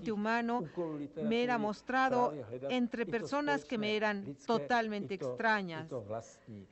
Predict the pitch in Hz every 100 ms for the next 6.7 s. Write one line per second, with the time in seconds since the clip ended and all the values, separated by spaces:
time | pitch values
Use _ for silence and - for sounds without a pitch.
0 | - 226 247 269 240 - 302 330 330 294
1 | 240 214 190 185 190 143 247 226 208 135
2 | 139 - - 262 - 139 120 127 131 147
3 | 143 143 156 135 135 139 135 135 - 131
4 | 127 - 127 - - _ - 269 294 -
5 | 311 370 349 277 247 214 226 226 220 285
6 | 294 269 214 208 220 208